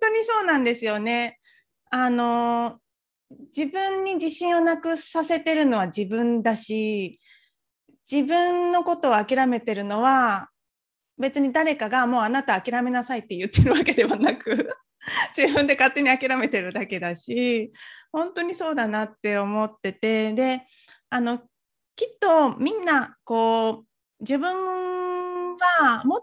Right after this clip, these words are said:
とできるんだって、あの、心の片隅ではきっと思ってると思うんですよ。だけど、怖い、挑戦するのが怖い。だけど、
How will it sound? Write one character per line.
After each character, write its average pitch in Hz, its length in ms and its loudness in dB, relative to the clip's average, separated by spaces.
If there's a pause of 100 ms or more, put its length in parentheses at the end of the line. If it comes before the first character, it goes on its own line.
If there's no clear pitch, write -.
と 320 100 -6
で 226 160 -4
き 285 120 -6
る 262 140 -2
ん 214 100 -4
だ 220 120 0
っ 233 100 -6 (180)
て、 240 500 2 (600)
あ 226 120 -4
の、 220 460 -2
心 392 400 0
の 453 120 2
片 415 280 -2
隅 440 280 2
で 403 100 2
は 220 160 4
き 240 140 -6
っ - 160 -14
と 294 420 2
思 349 180 0
っ 640 160 -2 (100)
て 440 120 6
る 277 140 0
と 214 120 -2
思 262 220 2
う - 20 2
ん 254 60 4
で 196 100 -2
す - 120 -10
よ。 180 260 -8 (300)
だ 392 140 -2
け 370 120 -2
ど、 370 500 2 (1300)
怖 262 280 2
い、 196 320 -2
挑 262 160 0
戦 247 180 0
す 262 100 -4
る 254 80 0
の 226 140 0
が 175 120 -4
怖 220 320 0
い。 190 360 -6
だ 359 120 0
け 359 140 -2
ど、 339 500 2